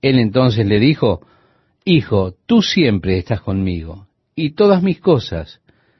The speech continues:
son tuyas". Usted ve, el hijo más joven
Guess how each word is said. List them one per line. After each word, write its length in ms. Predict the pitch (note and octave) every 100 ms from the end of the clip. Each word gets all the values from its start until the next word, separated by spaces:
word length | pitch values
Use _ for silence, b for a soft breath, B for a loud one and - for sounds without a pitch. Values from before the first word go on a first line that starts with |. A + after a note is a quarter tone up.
| _
son 320 | _ - C#3 C#3+
tuyas". 640 | E3 F#2 D2+ - - - _ _ _ _ _ _
Usted 360 | - F#2 A#2 G#2+
ve, 220 | A#2 B2 - _ _ b b b -
el 160 | A#2+
hijo 200 | C3+ C3
más 300 | A#2 A#2 -
joven 540 | - G#3+ G3+ G3 G#3+